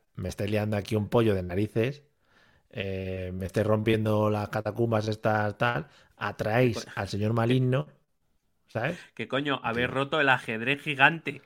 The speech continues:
Speaker 2: coño,
Speaker 1: Claro,
Speaker 2: que no
Speaker 1: claro,
Speaker 2: puedo jugar
Speaker 1: tan-,
Speaker 2: ya más.
Speaker 1: tantos años. Y encima, encima ganáis. O sea, ya habiendo ganado otros, porque recordemos que estaba todo ya organizado.
Speaker 2: Estaba ya
Speaker 1: Gana,
Speaker 2: decorado,
Speaker 1: ¿no?
Speaker 2: ya, sí, sí. No, es tongo, es tongo, es un tongo, claro.
Speaker 1: O sea,
Speaker 2: Es un
Speaker 1: tongazo,
Speaker 2: tongo claro,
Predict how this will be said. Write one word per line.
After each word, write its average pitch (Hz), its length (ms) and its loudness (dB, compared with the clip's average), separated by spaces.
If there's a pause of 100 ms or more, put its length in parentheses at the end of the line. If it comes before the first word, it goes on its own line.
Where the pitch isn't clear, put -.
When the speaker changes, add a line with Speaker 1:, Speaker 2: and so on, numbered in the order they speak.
Speaker 2:
coño, 147 320 0
Speaker 1:
Claro, 117 140 6
Speaker 2:
que 123 60 6
no 123 60 2
Speaker 1:
claro, 160 140 4
Speaker 2:
puedo 165 140 2
jugar 143 220 6
Speaker 1:
tan-, 127 60 0
Speaker 2:
ya 135 140 8
más. 151 460 4
Speaker 1:
tantos 120 340 0
años. 127 180 -2 (300)
Y 123 120 -8
encima, 139 580 0 (360)
encima 120 380 0
ganáis. 120 560 -4
O - 20 -20
sea, 104 260 -4
ya 117 120 6
habiendo 143 380 6
ganado 135 320 4
otros, 143 500 2
porque - 220 -4
recordemos 101 440 0
que - 60 -4
estaba 110 240 2
todo 117 240 2
ya 117 280 -2 (500)
organizado. 101 720 -4 (240)
Speaker 2:
Estaba 101 280 -10
ya 101 120 -6
Speaker 1:
Gana, 107 80 -4
Speaker 2:
decorado, 113 320 -2
Speaker 1:
¿no? 123 100 -8
Speaker 2:
ya, - 260 -10
sí, 104 140 -14
sí. - 260 -20 (1040)
No, 143 220 0
es 104 140 -4
tongo, 113 300 -4
es 90 100 -8
tongo, 87 240 -10
es 82 80 -14
un 90 100 -10
tongo, 87 280 -12
claro. 85 240 -8
Speaker 1:
O 131 40 -4
sea, 101 180 -2
Speaker 2:
Es - 40 -4
un - 60 -12
Speaker 1:
tongazo, 110 340 -2
Speaker 2:
tongo 101 140 -6
claro, 110 240 4